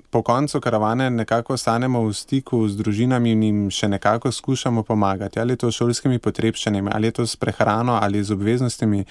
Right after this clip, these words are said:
v šoli, kakorkoli, nekako ne želimo prekiniti stika takoj z njimi.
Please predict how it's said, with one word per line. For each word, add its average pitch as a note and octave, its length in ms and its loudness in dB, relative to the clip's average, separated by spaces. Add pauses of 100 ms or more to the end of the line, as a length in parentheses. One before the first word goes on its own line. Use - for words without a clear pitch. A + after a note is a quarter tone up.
(360)
v G#2+ 120 0
šoli, C3 440 2
kakorkoli, B2 640 0 (920)
nekako A#2+ 440 2
ne C3 160 2
želimo B2 360 2
prekiniti A2+ 500 0
stika A2 380 0
takoj G2+ 320 0
z F#2 140 -4
njimi. F#2 300 -2